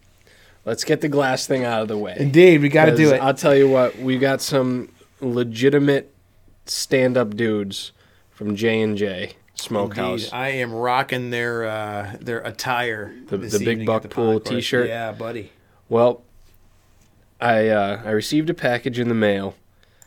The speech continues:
Speaker 1: Um, it was actually, I got it on Thursday, and, uh,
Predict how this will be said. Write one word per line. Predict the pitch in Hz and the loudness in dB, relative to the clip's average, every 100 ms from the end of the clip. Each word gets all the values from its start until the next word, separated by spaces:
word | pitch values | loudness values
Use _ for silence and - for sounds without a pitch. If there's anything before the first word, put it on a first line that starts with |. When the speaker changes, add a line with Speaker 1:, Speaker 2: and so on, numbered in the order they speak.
| _ _ _ - | _ _ _ -12
Speaker 1:
Um, | 104 95 95 92 _ _ _ _ _ _ _ _ _ _ _ _ | -10 -8 -10 -12 _ _ _ _ _ _ _ _ _ _ _ _
it | - | -16
was | 117 107 | -12 -8
actually, | 117 175 - 131 113 104 104 - - _ _ _ _ _ _ _ _ _ _ _ _ _ _ _ _ _ _ - | -6 -6 -6 -4 -2 -2 -6 -10 -20 _ _ _ _ _ _ _ _ _ _ _ _ _ _ _ _ _ _ -14
I | 113 | -8
got | 135 | -6
it | 160 | -4
on | 113 98 | -4 -2
Thursday, | 117 110 107 98 90 - | -4 -2 -2 -4 -6 -8
and, | 104 98 98 95 | -8 -6 -8 -8
uh, | 95 95 | -8 -10